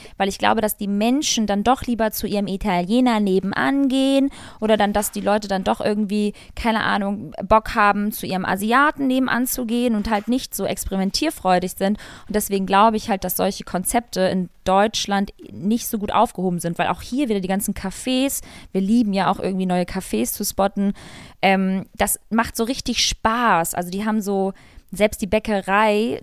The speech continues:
sieht aus wie irgendwie in einem, in einem, keine Ahnung, in einem Fashion Store. Also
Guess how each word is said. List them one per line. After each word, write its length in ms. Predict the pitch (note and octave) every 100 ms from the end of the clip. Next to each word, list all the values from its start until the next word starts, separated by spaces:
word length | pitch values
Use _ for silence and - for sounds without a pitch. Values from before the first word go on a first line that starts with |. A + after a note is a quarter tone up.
| -
sieht 220 | F#3+ -
aus 280 | F#3 G#3 -
wie 160 | G3 G#3+
irgendwie 540 | G3 G#3+ F3 G3+ G3+
in 180 | - F#3
einem, 280 | F#3 F#3 F#3
in 160 | F#3+
einem, 240 | F#3 F#3 F3+
keine 240 | G#3 G3+
Ahnung, 260 | - F3+ F3
in 120 | F3
einem 320 | F3 F3 F3
Fashion 540 | - - - A#3 A#3 F3+
Store. 440 | - - D#3 D3+
Also 280 | D3+ F3+ G3+